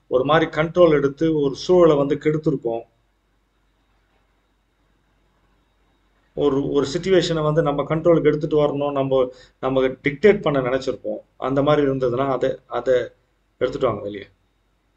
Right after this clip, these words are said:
நல்லா பெருசாக்குங்க. நீங்க உங்களை பார்க்கணும். ஆமா, இது நான் தான், நானும் இது மாதிரி பண்ணியிருக்கேன்.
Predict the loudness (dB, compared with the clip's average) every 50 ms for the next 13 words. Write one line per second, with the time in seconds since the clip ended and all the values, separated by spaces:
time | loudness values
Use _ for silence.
0 | _ _ _ _ _ _ _ _ _ _ _ _ _ _ _ _ _ _ _ _
1 | _ _ _ -8 -2 0 2 2 4 4 4 6 6 4 4 6 4 4 4 2
2 | 0 -8 -16 -20 -20 _ _ _ _ _ _ _ _ _ _ _ _ _ _ _
3 | _ _ _ _ _ _ _ _ _ _ _ _ _ -8 -4 -4 -2 -2 -2 0
4 | 4 4 4 4 4 4 2 4 2 0 -2 -2 -6 _ _ _ _ _ _ _
5 | _ _ _ _ _ _ _ _ _ _ _ _ -6 -4 0 2 2 2 2 2
6 | 2 2 2 2 2 0 0 2 2 2 2 2 2 -2 -6 _ _ _ _ _
7 | _ _ _ _ _ _ _ _ _ _ _ _ _ _ _ _ _ _ _ _
8 | _ _ _ _ _ _ _ _ _ _ _ _ _ _ _ -10 -6 -4 -2 -2
9 | -2 -2 -2 -2 -2 -2 -2 -4 -4 -4 -4 -4 -4 -4 -6 -6 -6 -6 -6 -8
10 | -14